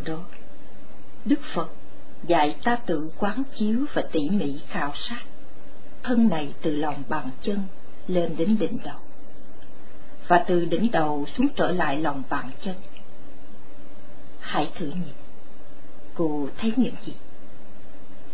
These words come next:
Có cái chi tự nó là tinh khiết không? Toàn thể thân này vững vàng, tiến dần đến tan rã. Và Đức Phật dạy ta thấy rằng nó không thuộc về của ta.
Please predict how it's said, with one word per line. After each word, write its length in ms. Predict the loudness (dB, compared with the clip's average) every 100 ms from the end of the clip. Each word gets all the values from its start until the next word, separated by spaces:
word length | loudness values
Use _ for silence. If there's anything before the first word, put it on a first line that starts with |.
| -2 0
Có 180 | 0 0
cái 160 | 0 0 0
chi 180 | 0 2
tự 280 | 0 0 -2 -2
nó 180 | -2 -2
là 180 | -2 0
tinh 160 | 2 2 0
khiết 180 | 0 -2
không? 180 | -2 -2 -2 0 0 0 0 0 0 0 0 0 0 0 0 0 0 0 0 0 0
Toàn 180 | 2 2 2
thể 200 | 0 0
thân 200 | 2 2
này 480 | 2 2 0 0 0 0
vững 180 | 0 0
vàng, 320 | 0 -2 -2 -2 -2 -2 -2 0
tiến 200 | 2 2 0
dần 280 | 0 0 0
đến 180 | 0 0
tan 180 | 0 0 0
rã. 160 | -2 0 0 0 0 0 0 0 0 0 0 0 0 0
Và 100 | 0
Đức 180 | 0 0 0
Phật 160 | 0 0
dạy 260 | 0 0 0 0
ta 280 | 0 0 -2
thấy 80 | 0 0
rằng 160 | 0 -2 -2 0 0 0 0
nó 160 | 0
không 200 | 0 0 0
thuộc 200 | 0 0 0
về 120 | 0 0 0
của 180 | 0 0 -2
ta. 140 | 0